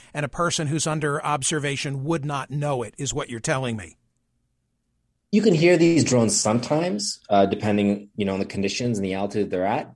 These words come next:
Speaker 2: But the, the, the, right, you have to understand that this was happening in the middle of the evacuation, and there was just all these transport planes roaring,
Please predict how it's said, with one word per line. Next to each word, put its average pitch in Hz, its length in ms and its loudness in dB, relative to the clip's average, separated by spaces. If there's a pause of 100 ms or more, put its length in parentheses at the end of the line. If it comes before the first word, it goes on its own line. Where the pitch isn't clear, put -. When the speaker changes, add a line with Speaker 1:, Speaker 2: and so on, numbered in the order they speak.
Speaker 2:
But 107 220 -6 (240)
the, - 160 -14 (100)
the, 113 120 4
the, 123 220 2
right, 120 240 4
you 131 120 4
have 123 100 0
to 131 60 2
understand 120 360 2
that - 180 -4
this 113 240 -2
was 107 140 -6
happening 107 400 -2
in 95 60 -4
the 98 80 -4
middle 104 200 -2
of 90 100 -6
the 92 200 -4
evacuation, 92 800 -4
and 85 160 -8
there 90 100 -4
was 87 240 -8 (220)
just - 340 -6
all 98 200 2
these 95 120 -2
transport 95 540 -6
planes 92 340 -4
roaring, 92 680 0